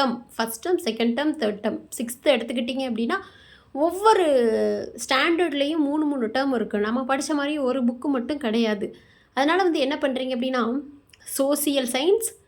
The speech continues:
சயின்ஸ் and தமிழ், இது எல்லாமே வந்து நல்லா ரீட் பண்ணுங்க. சரி, இந்த வீக் வந்து நான் இப்ப சிக்ஸ்த் ஸ்டாண்டர்டு புக் எடுத்துக்கிட்டேன் அப்படின்னா,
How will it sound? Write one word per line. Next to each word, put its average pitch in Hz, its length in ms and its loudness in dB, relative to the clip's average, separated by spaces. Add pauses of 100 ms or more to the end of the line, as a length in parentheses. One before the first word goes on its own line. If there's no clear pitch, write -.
(300)
சயின்ஸ் 339 500 4
and 214 240 -2
தமிழ், 226 380 0 (400)
இது 285 180 0
எல்லாமே 294 380 2
வந்து 262 200 -4
நல்லா 233 300 -2
ரீட் 302 320 -4
பண்ணுங்க. 202 320 -2
சரி, 226 200 -4 (380)
இந்த 285 360 0
வீக் 359 360 2
வந்து 311 240 -2
நான் 262 220 -4
இப்ப 240 60 2
சிக்ஸ்த் 247 360 -4
ஸ்டாண்டர்டு 233 480 0 (100)
புக் 233 220 -4
எடுத்துக்கிட்டேன் 254 680 0
அப்படின்னா, 214 260 0